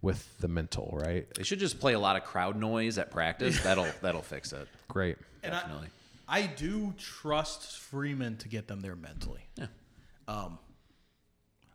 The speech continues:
Speaker 3: I, again, I, I am still, despite how that game ended,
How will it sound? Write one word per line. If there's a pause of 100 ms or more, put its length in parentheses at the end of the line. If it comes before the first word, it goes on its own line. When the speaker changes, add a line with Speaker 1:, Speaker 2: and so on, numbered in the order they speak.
(120)
Speaker 3:
I, (140)
again, (140)
I, (680)
I
am
still,
despite
how
that
game
ended,